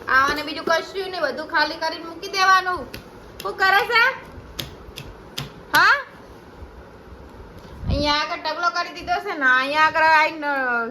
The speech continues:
ટીપેના ખાના ખોલીને બેસી ગયો અમારો દીકરો તો.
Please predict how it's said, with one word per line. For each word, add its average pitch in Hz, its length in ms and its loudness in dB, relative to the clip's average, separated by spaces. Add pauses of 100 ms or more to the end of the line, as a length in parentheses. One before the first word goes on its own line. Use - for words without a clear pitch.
ટીપેના 294 400 -2
ખાના 311 280 0
ખોલીને 359 340 -6
બેસી 240 220 -2
ગયો 294 160 -2
અમારો 320 220 -2
દીકરો 320 260 0
તો. 320 180 -2